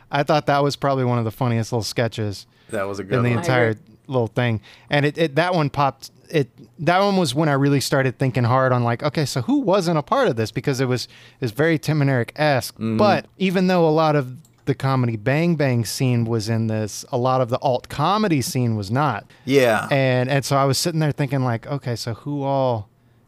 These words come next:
Speaker 1: didn't show up? And it just started popping in my head. I started listing off names and, uh, okay, so they weren't in this, but they were.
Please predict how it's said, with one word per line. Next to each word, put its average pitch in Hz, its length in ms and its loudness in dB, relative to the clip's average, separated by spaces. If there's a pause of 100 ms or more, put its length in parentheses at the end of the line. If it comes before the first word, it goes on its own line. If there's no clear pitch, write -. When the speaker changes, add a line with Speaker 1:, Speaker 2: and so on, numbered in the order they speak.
(160)
Speaker 1:
didn't 135 400 0
show 117 400 -2
up? 110 380 -4
And 123 140 0
it 117 60 0
just 113 160 -4
started 127 220 0
popping 117 340 -4
in 110 60 -2
my 107 160 -4
head. 107 160 -2
I 107 60 -4
started 110 260 -2
listing 110 280 -4
off 107 280 -6 (360)
names 123 360 -2
and, 120 280 -4 (160)
uh, 120 420 -2
okay, 110 260 -6
so 113 160 -8
they 139 120 -2
weren't 170 240 -2
in 110 120 -4
this, 123 340 -6 (720)
but 110 140 -10
they 113 160 -4
were. 135 400 -8